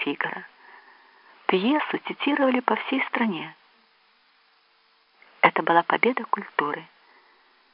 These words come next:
Но дворянство не понимало того, что это было еще одним шагом по направлению к гильотине. Я думала, что была права,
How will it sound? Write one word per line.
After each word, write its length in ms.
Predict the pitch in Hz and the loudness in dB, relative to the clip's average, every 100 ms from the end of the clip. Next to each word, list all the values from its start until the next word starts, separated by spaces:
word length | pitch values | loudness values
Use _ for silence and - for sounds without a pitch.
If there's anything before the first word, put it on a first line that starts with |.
| _ _ _ _ _ _ _ _ - | _ _ _ _ _ _ _ _ -6
Но 220 | 185 247 | 2 6
дворянство 540 | 269 277 262 277 - 285 | 6 6 6 4 2 2
не 120 | 285 | 2
понимало 480 | 302 285 233 233 214 | 2 4 4 4 2
того, 260 | - 156 | 2 2
что 240 | 165 - - - | 0 0 -4 -4
это 320 | - - 247 | -4 -4 0
было 220 | 202 165 | 4 4
еще 360 | 165 175 - - | 4 2 2 4
одним 300 | 170 160 160 | 2 2 4
шагом 580 | - 202 269 220 165 165 - - | 8 10 8 6 -4 -8 -20 -4
по 100 | - | -2
направлению 800 | 147 - 143 143 170 247 226 220 | 0 0 -2 0 2 2 2 -2
к 80 | - | -4
гильотине. 680 | 151 165 - - 147 151 165 _ _ _ _ _ _ _ _ _ _ _ _ _ _ _ _ _ _ _ _ | -6 -6 -10 -10 -10 -10 -16 _ _ _ _ _ _ _ _ _ _ _ _ _ _ _ _ _ _ _ _
Я 180 | - 220 | 4 6
думала, 340 | 240 302 311 277 | 6 6 6 4
что 200 | - 262 | 2 2
была 240 | 277 277 | 4 4
права, 420 | - 277 143 139 | 2 2 4 2